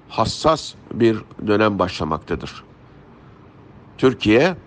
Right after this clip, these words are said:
bundan sonra Montreux Sözleşmesi'nin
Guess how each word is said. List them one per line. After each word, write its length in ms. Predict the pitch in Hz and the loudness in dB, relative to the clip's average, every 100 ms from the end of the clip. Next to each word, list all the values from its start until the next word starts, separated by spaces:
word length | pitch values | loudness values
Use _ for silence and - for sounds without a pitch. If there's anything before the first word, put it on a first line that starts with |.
| - - - - - - - - - - - - - - - - - 120 | -20 -20 -20 -20 -20 -20 -20 -20 -20 -20 -20 -20 -20 -20 -20 -20 -6 0
bundan 320 | 110 117 127 | 2 4 2
sonra 460 | - 101 117 160 - - | 2 2 2 0 -6 -6
Montreux 480 | 107 151 135 107 101 | 2 2 2 -4 -2
Sözleşmesi'nin 920 | 110 95 98 - 95 - 101 165 180 | -2 0 0 -2 -6 -6 -2 -2 -2